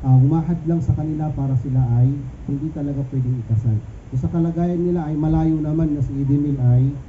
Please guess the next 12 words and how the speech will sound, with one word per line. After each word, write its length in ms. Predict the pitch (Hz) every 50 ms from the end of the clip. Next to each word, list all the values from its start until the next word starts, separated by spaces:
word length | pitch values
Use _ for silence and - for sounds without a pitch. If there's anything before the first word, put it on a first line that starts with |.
| - - - - -
merong, 720 | 127 131 151 151 151 151 151 143 135 135 131 139 - - 196 - - - - - - - -
ah, 220 | 127 131 131 131
relasyon 560 | 135 147 151 160 165 - - - 165 165 160 156
na 300 | 147 147 147 156 160 165 - - - - - -
ahad 320 | 143 147 151 131 156 139 131 139
lang 140 | 147 151 151 165 156
upang 240 | 147 131 - 151 143 143 131
ikasal 320 | 135 123 - 143 131 131
siya 140 | 131 127 127
sa 100 | 127 127
kanyang 320 | 127 127 127 127 127 131 135 131 123
mapapangasawa. 760 | 131 127 127 123 123 117 113 110 107 107 101 104 107 110